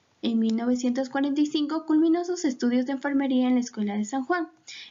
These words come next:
En mil novecientos cuarenta y ocho se graduó como licenciada de enfermería y en mil novecientos cincuenta y siete obtuvo el título de máster en la disciplina. Además, en mil novecientos sesenta y uno se doctoró en la Universidad de Columbia. También se dedicó a la actividad docente y fue profesora asociada en la Universidad de Loyola.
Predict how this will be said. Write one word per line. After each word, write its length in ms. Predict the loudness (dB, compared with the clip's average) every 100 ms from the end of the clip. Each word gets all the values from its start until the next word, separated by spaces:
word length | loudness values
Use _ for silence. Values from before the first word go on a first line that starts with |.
| 0
En 120 | 2
mil 160 | 4 2
novecientos 520 | 0 0 0 0 -2
cuarenta 360 | -4 -4 -2
y 40 | -2
ocho 220 | 0 -2
se 120 | -2
graduó 360 | -2 -2 -2 -2
como 200 | -2 0
licenciada 540 | -2 -2 -2 -2 0
de 80 | 0
enfermería 680 | 0 0 2 2 2 -2 -4 -16 -14 -2
y 100 | 2
en 120 | 4
mil 160 | 4 2
novecientos 500 | 0 0 0 0 0
cincuenta 320 | 0 0 0
y 60 |
siete 280 | 0 -2 0
obtuvo 360 | -2 -2 0 2
el 100 | 2
título 360 | 0 0 0
de 120 | 0 2
máster 360 | 0 0 0
en 100 | 0
la 80 | 0
disciplina. 580 | -2 -6 -10 -10 -12 -14 _ _ -20 -20 -12 -4
Además, 540 | -2 -2 -2 -4 -6
en 160 | -6 -2
mil 160 | 0 2
novecientos 540 | 0 0 -2 -2 -2
sesenta 340 | -2 -2 2
y 100 | 2 2
uno 180 | 0
se 100 | 0
doctoró 400 | -2 -4 -6 -4
en 120 | 0 2
la 40 |
Universidad 580 | 2 0 -6 -2 0 0
de 140 | 0
Columbia. 480 | -2 0 2 0 -4 -14 -20 -6
También 420 | 2 2 2 0
se 80 | 0
dedicó 280 | 0 0 -4
a 20 |
la 100 | -4
actividad 400 | -4 -2 -2 -2
docente 440 | -4 -2 -2 0
y 80 | -2
fue 140 | -2 -4
profesora 580 | -4 -2 -4 -4 -4
asociada 440 | -2 -4 -2 -2 0
en 80 | 0
la 60 |
Universidad 500 | 2 0 -2 0 0
de 140 | 0 -2
Loyola. 320 | -4 -12